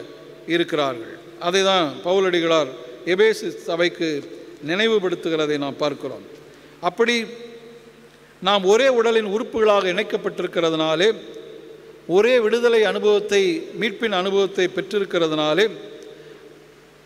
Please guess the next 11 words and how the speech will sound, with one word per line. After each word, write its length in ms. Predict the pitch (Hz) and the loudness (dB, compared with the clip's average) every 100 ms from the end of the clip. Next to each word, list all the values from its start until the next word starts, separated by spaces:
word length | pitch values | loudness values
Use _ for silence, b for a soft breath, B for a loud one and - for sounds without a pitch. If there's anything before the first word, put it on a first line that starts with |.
| - | -10
நாம் 220 | 175 208 | -2 0
எப்படி 320 | 233 226 262 254 | 0 0 0 2
வாழ 320 | 175 185 190 | 4 4 4
வேண்டும் 400 | 180 151 139 131 - - - - - | 2 -2 -8 -10 -14 -18 -20 -16 -6
என்று 220 | 170 175 | -4 -2
சொன்னால், 420 | - 170 226 190 - - - - | -2 2 2 2 -6 -16 -18 -8
ஆண்டவருக்கு 720 | 151 240 277 262 240 233 233 220 | -2 0 2 4 4 2 0 0
ஏற்ற 340 | 190 190 190 | -2 0 0
வாழ்க்கை 400 | 165 170 170 170 | 2 2 0 -2
வாழ 380 | 151 156 151 147 | 2 2 2 0
நாம் 260 | 147 139 | -2 -4